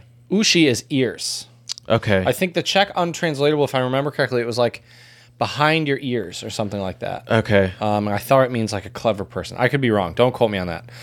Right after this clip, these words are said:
Speaker 1: Um, but anyways, so to hang noodles on your ears is what this means, Jared. Veshat lapu na ushi. To hang noodles on your ears.
Speaker 2: To hang noodles on your ears. And this is Russian.
Speaker 1: Mm-hmm.
Speaker 2: Is that to make yourself out to be a fool?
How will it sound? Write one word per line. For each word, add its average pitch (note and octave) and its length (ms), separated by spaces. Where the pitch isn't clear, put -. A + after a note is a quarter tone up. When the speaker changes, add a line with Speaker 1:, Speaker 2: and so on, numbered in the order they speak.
Speaker 1:
Um, G#2+ 240
but D3 160
anyways, G3+ 480
so - 180
to C#3+ 120
hang A3 460
noodles D#3 420
on B2+ 120
your A#2 100
ears A2+ 260
is G#2 80
what A2+ 140
this - 180
means, G2+ 200
Jared. F#2+ 240
Veshat E3 420
lapu D3+ 320
na C#3+ 120
ushi. A2 360
To A2+ 100
hang C3+ 320
noodles A#2 340
on F#2+ 140
your F2+ 100
ears. G2 280
Speaker 2:
To C#3 80
hang D3 240
noodles C3+ 300
on A#2+ 120
your G#2+ 140
ears. G2 680
And A#2 140
this A2+ 140
is A2+ 100
Russian. G2 580
Speaker 1:
Mm-hmm. G#2+ 340
Speaker 2:
Is A2 80
that B2 200
to B2 360
make A#2 300
yourself A2+ 320
out A2 140
to A2+ 60
be A2 140
a G#2+ 60
fool? A2+ 480